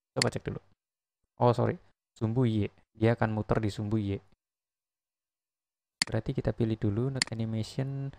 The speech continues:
Pilih yang rotasi. Dia muternya di sini. Nah, nih. Nilai ini atau value ini, teman-teman harus tentukan dia akan bergerak sedikit muternya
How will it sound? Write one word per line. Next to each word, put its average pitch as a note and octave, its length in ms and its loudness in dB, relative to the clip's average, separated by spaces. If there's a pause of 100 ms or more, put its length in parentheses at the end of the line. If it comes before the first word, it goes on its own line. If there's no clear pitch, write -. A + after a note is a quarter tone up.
(400)
Pilih D3 340 2
yang C3 640 0 (400)
rotasi. G#2+ 540 -4 (1300)
Dia A#2 80 4
muternya B2+ 380 0
di A#2+ 160 -4
sini. G#2 220 -6 (1040)
Nah, F#2 240 0
nih. F#2+ 160 -10 (1040)
Nilai C#3+ 320 4
ini A2+ 160 0
atau A2 160 2
value A2+ 340 0
ini, A#2 540 -2
teman-teman A#2 480 -4
harus G#2 160 0
tentukan G#2+ 640 -2 (320)
dia B2+ 320 2
akan A#2+ 400 -6 (640)
bergerak G2+ 480 2 (240)
sedikit G#2 460 0
muternya A#2 600 -2